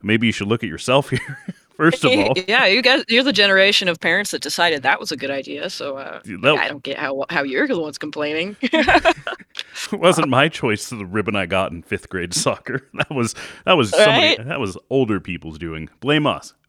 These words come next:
Speaker 1: Fine.
Speaker 2: Right.
Speaker 1: But
Speaker 2: Uh, I, I, I still knew that that fifth place didn't mean diddly.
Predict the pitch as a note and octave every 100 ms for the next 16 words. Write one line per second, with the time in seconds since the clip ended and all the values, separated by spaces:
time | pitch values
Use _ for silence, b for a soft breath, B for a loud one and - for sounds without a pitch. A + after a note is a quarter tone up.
0 | _ - A#2+ E2 C2 B B B D#4+ E4
1 | D4 - B3 - D#4+ G#4+ - G4 B3 F4+
2 | - E4+ A#3+ A#3+ G#3 F3 - - G3 -
3 | G3+ G3+ - E3+ E3+ F3 D#3+ E3 D#3+ C3+
4 | G2+